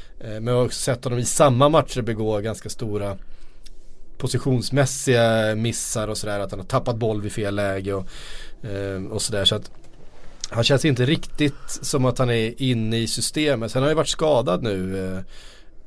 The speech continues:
eh, den senaste månaden. De har ju inte sett någonting utav honom, så att, eh, men jag tror fortfarande att, att, eh, de flesta, alltså vi, vi, man har sett glimtar av vad han kan, vad han kan bidra med, vad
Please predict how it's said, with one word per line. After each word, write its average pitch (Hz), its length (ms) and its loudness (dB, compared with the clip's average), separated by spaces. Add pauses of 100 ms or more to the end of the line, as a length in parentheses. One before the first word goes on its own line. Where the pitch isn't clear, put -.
(160)
eh, 92 920 -4
den 107 80 2
senaste 104 420 2
månaden. 104 500 0
De 117 60 2
har 127 60 4
ju 135 40 4
inte 117 120 -2
sett 113 180 -2
någonting 147 400 4
utav 90 320 0
honom, 101 200 -6
så - 120 -4
att, - 200 -4 (540)
eh, 90 440 -6
men 101 420 -4 (400)
jag 127 180 4
tror 139 100 6
fortfarande 135 600 6
att, 101 220 -4
att, 101 280 -8
eh, 98 960 -2 (300)
de 107 160 -4
flesta, - 420 -2
alltså 107 140 0
vi, 147 180 -2
vi, 165 160 0
man 170 240 2
har 175 120 6
sett 170 200 4
glimtar 135 640 4
av 104 220 2
vad 104 100 2
han 107 100 -2
kan, 104 340 -6
vad 104 100 -4
han 110 80 -4
kan 113 160 -2
bidra 120 360 4
med, 107 140 0
vad 101 80 -2